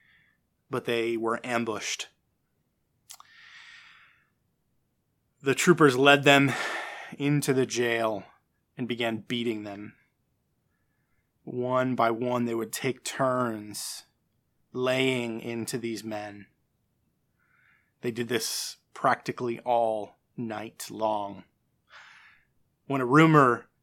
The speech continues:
came in that the F B I would be showing up. They made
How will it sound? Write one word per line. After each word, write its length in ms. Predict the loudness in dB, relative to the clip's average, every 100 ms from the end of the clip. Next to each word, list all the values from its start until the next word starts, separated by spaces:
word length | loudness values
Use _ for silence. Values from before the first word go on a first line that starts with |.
| -14 -2
came 220 | 0 2
in 100 | 0
that 160 | -2
the 140 | -4 2
F 240 | 2 4
B 120 | 6
I 240 | 10 12 10
would 200 | 8 0
be 100 | -2
showing 420 | -2 -2 -4 -8
up. 200 | -12 -6
They 100 | -4
made 460 | 0 2 2 0